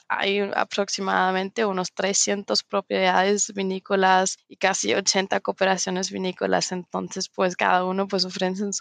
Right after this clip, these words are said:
sus catas de vinos y dif-, y diferentes ofertas para poder experimentar y vivir lo que es nuestra cultura de, de vinos.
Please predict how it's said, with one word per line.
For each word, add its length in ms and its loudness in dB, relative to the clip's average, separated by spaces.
sus 220 0
catas 380 2
de 160 2
vinos 320 -2
y 60 -6
dif-, 180 -14
y 140 -4
diferentes 640 0
ofertas 560 -2
para 560 2
poder 500 2
experimentar 760 -6
y 100 -6
vivir 480 -12
lo 140 -6
que 140 -6
es 120 -6
nuestra 300 -10
cultura 480 -10
de, 260 -2
de 240 -2
vinos. 460 -6